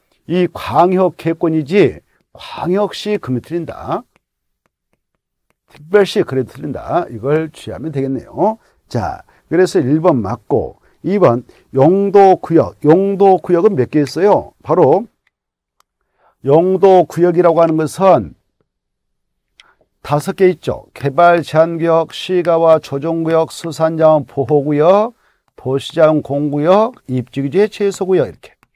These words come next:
이런 것들 용도라는데 딱 다섯 개 있죠. 이걸 무엇으로 우리 땅에다 지정하고 평하느냐? 도시, 군, 관리계획으로.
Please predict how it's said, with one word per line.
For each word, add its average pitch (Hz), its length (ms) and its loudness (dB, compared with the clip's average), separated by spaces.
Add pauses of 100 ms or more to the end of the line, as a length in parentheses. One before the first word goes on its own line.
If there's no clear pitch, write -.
(580)
이런 165 180 2
것들 175 260 0
용도라는데 160 680 2
딱 175 240 -2
다섯 120 260 -10
개 170 140 -2
있죠. 220 460 -2 (280)
이걸 151 600 2 (400)
무엇으로 190 760 0
우리 160 280 -2
땅에다 175 420 0
지정하고 170 400 0
평하느냐? 160 680 -4
도시, 185 640 -8
군, 156 280 -8
관리계획으로. 104 760 -6